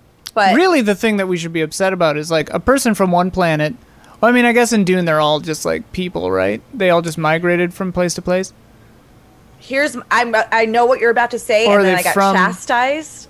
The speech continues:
Speaker 2: Are they all?
Speaker 1: It
Speaker 2: are they
Speaker 1: is, it, it is a white savior film.
Speaker 2: Oh yeah, well yeah, one hundred percent.
Speaker 1: A hundred percent, because it's, it's, it's derivative of
Speaker 2: Rich white guy
Speaker 1: Islamic
Speaker 2: comes in
Speaker 1: culture.
Speaker 2: and, like,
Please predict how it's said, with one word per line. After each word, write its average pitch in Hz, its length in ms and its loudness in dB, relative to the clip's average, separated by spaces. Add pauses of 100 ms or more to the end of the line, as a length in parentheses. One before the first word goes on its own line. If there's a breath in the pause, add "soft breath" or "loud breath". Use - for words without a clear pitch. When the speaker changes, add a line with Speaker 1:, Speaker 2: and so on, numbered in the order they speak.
(180)
Speaker 2:
Are 196 100 2
they 190 120 4
all? 196 240 4
Speaker 1:
It 233 80 -4
Speaker 2:
are 202 120 4
they 226 180 4
Speaker 1:
is, 277 160 -6 (160)
it, 240 120 -10 (140)
it 285 220 -2
is 254 220 2
a 226 60 4
white 175 240 -2
savior 156 360 -6
film. 156 380 -6 (360)
Speaker 2:
Oh 277 120 4
yeah, 208 340 0 (640)
well 302 140 2
yeah, 240 280 2 (760)
one 196 140 -2
hundred 202 160 0
percent. 175 320 -4
Speaker 1:
A - 20 -6
hundred 240 380 0
percent, 190 400 -6 (180 loud breath)
because 269 300 0
it's, 269 260 -4
it's, - 340 -6 (320)
it's 226 200 -4
derivative 240 580 -2
of 196 400 0
Speaker 2:
Rich 214 220 2
white 202 200 4
guy 226 200 4
Speaker 1:
Islamic 214 60 -2
Speaker 2:
comes 233 260 2
in 240 100 2
Speaker 1:
culture. 233 140 2
Speaker 2:
and, 220 100 0
like, 190 220 0